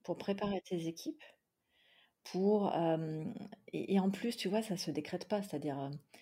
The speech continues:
euh, ce qu'on, ce qu'on a alors fait chez Apicil, c'est faire toucher du doigt aux conseillers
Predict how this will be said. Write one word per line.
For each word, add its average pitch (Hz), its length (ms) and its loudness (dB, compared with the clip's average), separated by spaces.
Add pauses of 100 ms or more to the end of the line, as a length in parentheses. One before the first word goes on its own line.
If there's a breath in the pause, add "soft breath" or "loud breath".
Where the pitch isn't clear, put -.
(460 loud breath)
euh, 160 160 0
ce - 100 -6
qu'on, 170 300 0
ce - 80 -6
qu'on 170 160 -2
a 151 60 0
alors 156 260 0
fait 190 180 0
chez 180 160 -2
Apicil, 160 520 -6
c'est 147 320 -2 (120)
faire - 280 -4
toucher - 300 -4
du 170 140 -2
doigt 185 220 2
aux 151 180 0
conseillers 175 680 -4